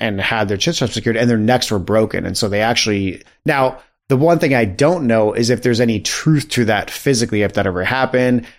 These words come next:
Later on, they actually designed a pressure release chin strap where you could have still had it fastened, and if a concussion went off, it would have come off anyways. And so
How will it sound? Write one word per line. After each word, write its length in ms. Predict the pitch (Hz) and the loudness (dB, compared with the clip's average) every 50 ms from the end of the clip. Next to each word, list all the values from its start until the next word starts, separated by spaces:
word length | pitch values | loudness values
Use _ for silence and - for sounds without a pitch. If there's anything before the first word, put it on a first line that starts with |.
| _ _ | _ _
Later 380 | - 110 131 151 156 151 135 131 | 0 0 2 4 4 4 4 4
on, 320 | 127 127 131 131 127 123 | 4 2 2 4 2 4
they 180 | 113 120 117 117 | 4 4 4 4
actually 340 | 117 120 120 - - 123 113 | 4 2 0 2 2 2 0
designed 800 | 92 104 113 104 92 - - 101 98 107 110 110 110 110 101 101 - | 2 0 0 0 0 0 0 0 0 0 0 0 0 -2 -2 -4 -6
a 220 | - 107 104 101 98 | -4 -2 -2 -2 -2
pressure 480 | 95 - - - 123 113 107 - 127 117 | -4 -6 -4 -2 0 2 2 2 0 0
release 880 | 104 98 101 107 104 90 87 95 95 101 117 117 - - - - - _ | 0 0 -2 -2 -2 0 -2 -2 -2 -2 0 0 0 0 0 -2 -4 _
chin 280 | - - 139 135 131 | -4 0 0 2 2
strap 420 | 131 - - 143 143 151 160 156 - | 0 0 0 0 2 2 0 -2 -2
where 680 | 113 95 98 107 104 101 98 95 95 95 90 - - _ | -4 -2 0 2 2 2 2 2 2 0 0 -2 -6 _
you 120 | - 110 104 | -10 -8 -2
could 160 | - 113 107 | -2 -2 -2
have 240 | 98 90 90 - _ _ - - | -2 -6 -8 -14 _ _ -8 -4
still 320 | - - - 151 147 135 | -2 0 2 2 4 4
had 160 | 123 123 120 | 4 2 2
it 100 | 110 - | 0 -2
fastened, 500 | - - 113 107 107 110 - 135 131 131 | -2 -2 -2 0 0 0 2 2 2 2
and 140 | 127 - 117 | 2 0 -2
if 100 | 110 - 107 | -2 -2 -4
a 40 | |
concussion 460 | - 107 98 - - 110 107 - 107 98 | -4 -4 -4 -2 -2 0 0 0 -2 -2
went 160 | 95 95 90 | -2 -2 0
off, 200 | 95 104 101 - | 0 -2 -2 -2
it 140 | 110 110 98 | -4 -4 -2
would 140 | 101 104 | -2 -4
have 160 | 104 87 - - | -4 -4 -6 -8
come 200 | - - 104 95 | -6 -4 -2 -2
off 240 | 95 110 - - - | -2 -2 -4 -6 -8
anyways. 600 | 95 98 98 104 113 127 143 165 185 175 - - - - - _ _ - | -8 -6 -6 -4 -2 0 0 0 0 0 -2 -2 -4 -10 -20 _ _ -6
And 180 | - 110 101 95 | -2 -2 0 0
so 500 | - - 120 104 98 95 92 87 - | 0 2 2 2 4 2 2 0 -4